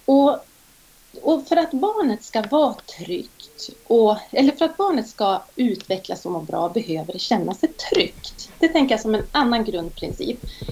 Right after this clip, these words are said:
Eh, och, och då är det så att det finns som två saker. Dels är det att vara skyddad, men det är också att känna sig skyddad.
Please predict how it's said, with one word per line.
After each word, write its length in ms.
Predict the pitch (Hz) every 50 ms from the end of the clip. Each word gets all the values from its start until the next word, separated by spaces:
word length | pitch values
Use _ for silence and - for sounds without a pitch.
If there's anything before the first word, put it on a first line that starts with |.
| - - - - - - - - - -
Eh, 320 | - 226 233 226 214 214 208 - - - - - - - -
och, 360 | - 277 277 269 - - - - _ _ -
och 120 | - 302
då 140 | 247 370 392
är 120 | 339 254 240
det 80 | 233
så 180 | 220 - 220 196
att 180 | 202 202 - - - _ _ _ _ - _ _
det 100 | - 262
finns 180 | 262 339 359 359
som 160 | 320 320 -
två 240 | - - 370 415 415
saker. 300 | - - - - - 208
Dels 340 | 196 285 339 415 339 - -
är 80 | 220
det 80 | 208 214
att 120 | 214 - 196 175 170 175
vara 320 | 220 294 403 453 403 233
skyddad, 680 | - - - 160 151 - - - - - - - 220 220 - - - - - - - - - - -
men 100 | 220 226
det 80 | 220 262
är 60 | 254
också 200 | 247 - - 202
att 140 | 180 - -
känna 640 | - - - - 330 330 254 180 185 208 294 339
sig 280 | - - - - - -
skyddad. 440 | - - - - - - - -